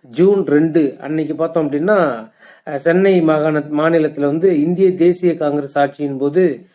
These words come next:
இந்த நூலை வந்து தடை பண்ணியிருப்பாங்க. எப்போ? ஆயிரத்தி தொள்ளாயிரத்தி நாற்பத்தி எட்டு ஜூன் ரெண்டுல. அதன் பிறகு ஆயிரத்தி தொள்ளாயிரத்தி எழுபத்தி ஒண்ணுல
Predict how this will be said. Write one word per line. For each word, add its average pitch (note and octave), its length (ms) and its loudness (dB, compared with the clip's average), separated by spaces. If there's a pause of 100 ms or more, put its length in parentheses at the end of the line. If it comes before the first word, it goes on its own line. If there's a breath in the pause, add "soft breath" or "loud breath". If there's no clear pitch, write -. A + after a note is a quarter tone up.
(180 soft breath)
இந்த D3 220 -4
நூலை E3+ 300 2
வந்து D#3 220 -2
தடை D3+ 260 -2
பண்ணியிருப்பாங்க. C3 720 -2 (380)
எப்போ? D3 560 -2
ஆயிரத்தி C#3 320 -8
தொள்ளாயிரத்தி C#3 420 -2
நாற்பத்தி C#3 540 -8
எட்டு F#3 540 -2 (280 loud breath)
ஜூன் E3 440 0
ரெண்டுல. C#3+ 540 -2 (340 soft breath)
அதன் F#3 280 2
பிறகு G3 240 4
ஆயிரத்தி F#3 340 2
தொள்ளாயிரத்தி E3 500 0
எழுபத்தி F#3 360 2
ஒண்ணுல D#3 640 2